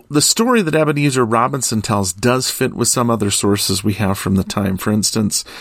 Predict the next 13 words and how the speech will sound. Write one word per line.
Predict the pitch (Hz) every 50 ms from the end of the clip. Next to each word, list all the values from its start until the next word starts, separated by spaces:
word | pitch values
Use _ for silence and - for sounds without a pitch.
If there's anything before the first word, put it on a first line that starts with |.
| - - - - - - -
uh, | 117 117 117
there's | 113 113 117 107
a | 110 101
promissory | - - 165 170 196 190 180 147 - 135 120 107 104
note | 101 101 101 98 82 -
to | -
Jonathan | 92 - 110 98 104 110 - 107 101 92
Burgess | 101 104 98 92 101 95 -
dated | - 92 98 95 95 87 - -
August | - 101 107 117 120 131 - -
seventeenth, | - 110 110 104 - - 107 107 92
eighteen | - 92 107 98 - 113 101
thirty-six, | - 95 95 95 92 - - - 80 - - - -